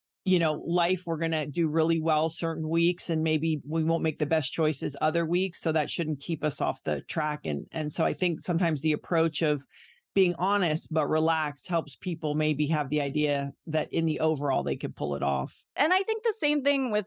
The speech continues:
Speaker 2: finances, or that's what I'm trying to do with financial wellness. You know, it is heavy. It is the most important thing, but also we don't need to talk about it like scary, get in the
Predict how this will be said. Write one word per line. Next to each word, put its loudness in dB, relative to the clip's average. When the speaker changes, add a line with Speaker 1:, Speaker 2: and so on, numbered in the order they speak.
Speaker 2:
finances, -2
or -2
that's 2
what -2
I'm 0
trying -2
to -10
do -4
with -4
financial 0
wellness. -6
You 0
know, 4
it 4
is 4
heavy. 2
It 4
is 6
the 4
most 4
important 0
thing, 2
but 0
also 4
we -2
don't 2
need -4
to -8
talk -2
about 2
it -2
like -2
scary, 0
get 2
in 0
the -2